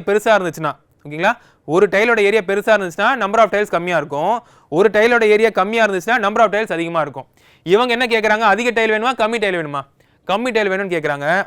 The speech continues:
அப்போ ஒரு டைலோட ஏரியா உங்களுக்கு அதிகமா இருக்கணும், ஒரு டைலோட ஏரியா உங்களுக்கு அதிகமா இருக்கணும். இதுதான் க்ளூ. ஓகேங்களா? So, அப்போ ஏரியா உங்களுக்கு என்னவா இருக்கணும்னு பாத்தீங்கன்னா, அதிகமா இருக்கணும். So, லென்த்தும் பிரெத்தும் உங்களுக்கு அதிகமா இருக்கணும். ஓகேங்களா?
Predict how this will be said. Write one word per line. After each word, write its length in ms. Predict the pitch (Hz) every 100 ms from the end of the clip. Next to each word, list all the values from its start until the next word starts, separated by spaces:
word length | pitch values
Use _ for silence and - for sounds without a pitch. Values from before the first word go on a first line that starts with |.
| 147
அப்போ 180 | 139 160 214 147 160
ஒரு 140 | 196 180
டைலோட 260 | 208 208 170
ஏரியா 160 | 160 196
உங்களுக்கு 240 | 151 147 143
அதிகமா 280 | 143 156 139
இருக்கணும், 340 | 123 131 127 117 _ _ _ 139
ஒரு 120 | 156 139
டைலோட 280 | 180 208 202 180
ஏரியா 180 | 175 180
உங்களுக்கு 220 | 151 165 143
அதிகமா 240 | 143 139
இருக்கணும். 300 | 131 131 131 123
இதுதான் 280 | 143 143 165
க்ளூ. 100 | 143 - _ _ _ _ 135
ஓகேங்களா? 280 | 139 160 226 _ _ -
So, 100 | 160
அப்போ 180 | 143 196 262 - 139 165
ஏரியா 260 | 208 220 240 277 - _
உங்களுக்கு 240 | - 165 165
என்னவா 140 | 202
இருக்கணும்னு 220 | 202 190 170
பாத்தீங்கன்னா, 280 | 170 214 160
அதிகமா 260 | 190 196 160
இருக்கணும். 380 | 139 143 185 233 _ _ -
So, 120 | 151 139
லென்த்தும் 440 | 175 220 220 233 240
பிரெத்தும் 300 | 170 165 220 185
உங்களுக்கு 260 | 160 180
அதிகமா 260 | 143 139 139
இருக்கணும். 240 | 127 117 _ _ _ _ _ _ 135
ஓகேங்களா? 280 | 147 170